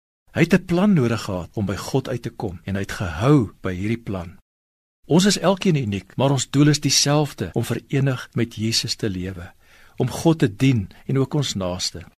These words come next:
Hoe ons hierdie doel gaan bereik, gaan varieer volgens my persoonlikheid, my gawes, my temperament, my roeping en ook die seisoen van my lewe.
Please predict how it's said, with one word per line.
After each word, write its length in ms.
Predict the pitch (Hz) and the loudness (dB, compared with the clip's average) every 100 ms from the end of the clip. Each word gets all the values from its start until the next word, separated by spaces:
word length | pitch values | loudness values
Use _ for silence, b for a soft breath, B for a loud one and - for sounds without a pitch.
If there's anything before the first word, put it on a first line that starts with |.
| _ _ _ _ _ _ | _ _ _ _ _ _
Hoe 80 | 143 | 4
ons 120 | 180 | 6
hierdie 220 | 160 185 | 6 6
doel 220 | - 165 | 10 10
gaan 220 | 160 160 147 | 8 4 4
bereik, 340 | 131 131 143 | 6 4 2
gaan 180 | - 139 | 0 2
varieer 540 | 131 127 117 160 170 - | 4 4 4 2 0 2
volgens 320 | 139 - - | 2 2 0
my 120 | 127 | 0
persoonlikheid, 800 | 117 - 139 151 147 147 147 147 | 0 0 6 6 4 2 -2 -2
my 100 | 82 | -8
gawes, 680 | - 127 147 156 160 - - | -6 4 6 8 6 2 2
my 100 | 139 | 0
temperament, 760 | 139 147 151 123 101 139 156 - | 4 4 4 0 2 0 -2 -4
my 120 | 98 | -4
roeping 520 | 92 123 - 139 139 - | -2 -2 0 0 0 -2
en 300 | 165 160 - | -2 -2 -2
ook 160 | 170 170 | -4 0
die 80 | |
seisoen 440 | 165 165 147 - 147 | 0 2 4 4 4
van 160 | - | 2
my 120 | 135 127 | 2 2
lewe. 480 | 110 139 139 78 | 2 0 -2 -8